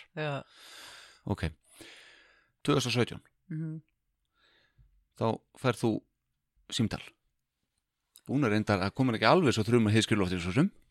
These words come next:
Speaker 1: Já, já, einmitt.
Speaker 2: En
Speaker 1: Jú.
Speaker 2: þú
Speaker 1: Ég var búin að fara í, hérna,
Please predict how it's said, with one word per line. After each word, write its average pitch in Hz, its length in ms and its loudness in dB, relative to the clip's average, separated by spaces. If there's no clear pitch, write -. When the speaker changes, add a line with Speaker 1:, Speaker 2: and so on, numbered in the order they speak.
Speaker 1:
Já, 180 140 -8
já, 170 60 -12
einmitt. 247 320 -8
Speaker 2:
En 233 120 -2
Speaker 1:
Jú. 220 60 -6
Speaker 2:
þú 151 100 0
Speaker 1:
Ég 196 100 -6
var 202 80 -6
búin 240 220 -2
að 202 60 -6
fara 196 200 0
í, 180 240 -4
hérna, 170 460 -6